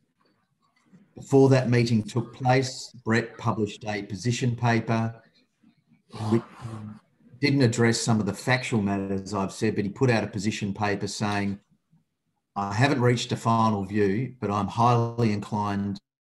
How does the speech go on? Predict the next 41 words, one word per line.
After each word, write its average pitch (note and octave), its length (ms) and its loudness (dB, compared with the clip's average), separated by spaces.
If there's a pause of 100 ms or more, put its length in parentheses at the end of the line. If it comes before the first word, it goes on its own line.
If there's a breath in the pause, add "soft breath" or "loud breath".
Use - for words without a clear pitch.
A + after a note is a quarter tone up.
(320)
to - 100 -12
the G2 120 -2
view G2+ 640 -4 (420)
of F2 140 -16
most B2+ 360 4 (520)
of A#2+ 180 2
the, G#2 120 -6 (440)
the G#2 320 0 (140)
excellent A2 480 -10
lawyers G#2 420 2
that F#2+ 120 -6
expressed - 580 -4
a - 20 0
view G2 220 -8
on F#2+ 160 -2
this, G#2+ 280 -2
that - 240 -4
the G2+ 280 -4 (400)
Water G#2+ 380 4
Act - 180 -2
has G2 200 -6
been G2 400 -4
misconstrued G2+ 1080 -6 (140)
by - 60 -6
the F#2 80 -8
Basin G2 420 -4
Authority F#2+ 480 -6 (180)
in F#2+ 80 -10
the F#2+ 60 -10
way G2 180 -10
they've F#2+ 200 -10
put G#2+ 140 -14
the F#2+ 80 -12
Basin F#2+ 300 -12
Plan F#2 320 -8
together." F3 280 -16 (460)
The G2 60 -12
response C3 540 0
to - 140 -14
that A2 260 0
was G#2 340 -2